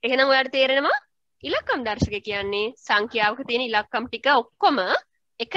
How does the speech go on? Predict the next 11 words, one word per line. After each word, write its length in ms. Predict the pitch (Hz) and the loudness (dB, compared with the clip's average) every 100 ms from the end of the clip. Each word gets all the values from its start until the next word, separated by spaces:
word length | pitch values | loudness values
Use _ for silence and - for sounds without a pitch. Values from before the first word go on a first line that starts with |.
| 381 | 2
ඉලක්කමක් 440 | 359 339 339 311 311 | 2 0 -2 -4 -2
වෙනකන් 300 | 240 220 302 | -4 -2 -4
එකතු 160 | 294 269 | -6 -6
කරාම 300 | 262 240 233 240 | -4 -2 -2 -4
ගි-, 120 | 254 - | -6 -12
එකතු 180 | 220 226 | -10 -2
කරගෙන 240 | 226 226 226 | 2 2 2
ගියාම 280 | 208 208 214 233 | 4 4 4 2
ලැබෙන 260 | 202 214 - - - - 202 | 2 0 0 -2 -12 -6 -4
අගය. 200 | 190 185 247 208 _ _ _ _ _ _ - - | -2 -2 0 -2 _ _ _ _ _ _ -16 -4
ලියන්නකෝ. 460 | 285 311 311 311 | 2 2 2 -2